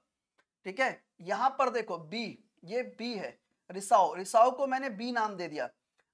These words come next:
अब देखो होता क्या कि ए भर रहा है, बी रिसाव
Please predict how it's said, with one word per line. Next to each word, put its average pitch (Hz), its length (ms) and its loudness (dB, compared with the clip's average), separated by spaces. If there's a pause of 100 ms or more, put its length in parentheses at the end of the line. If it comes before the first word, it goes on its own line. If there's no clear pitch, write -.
अब 214 100 -2
देखो 269 220 0
होता 214 320 2
क्या 277 220 4
कि 294 300 -8
ए 247 140 -2
भर 214 240 2
रहा 254 160 2
है, 233 120 -2
बी 226 160 -10
रिसाव 233 360 2